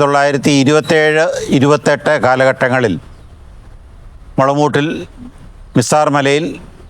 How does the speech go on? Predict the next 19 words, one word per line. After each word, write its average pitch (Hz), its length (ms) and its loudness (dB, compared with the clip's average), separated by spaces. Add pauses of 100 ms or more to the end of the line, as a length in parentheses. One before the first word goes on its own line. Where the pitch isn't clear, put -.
(540)
എ - 80 2
വി 156 180 0
തോമസ് 143 340 0
സാറിൻ്റെ 135 400 2 (360)
ഭവനത്തിൽ 123 460 0 (920)
അദ്ദേഹത്തിൻ്റെയും 139 720 0 (1120)
മധുരങ്കൽ 160 460 0
ചാക്കോ 151 320 2
പുലിപ്പോസിൻ്റെയും 143 800 0
നേതൃത്വത്തിൽ 135 500 0 (440)
ഒരു 139 180 2
സൺഡേ 147 320 2
സ്കൂൾ 170 280 0
ആരംഭിച്ചു. 127 440 0 (1300)
ആ 120 40 2 (140)
സൺഡേ 147 320 0
സ്കൂളും 170 340 0 (340)
പിന്നീട് 151 320 2 (160)
ആരാധനാലയവും 160 840 0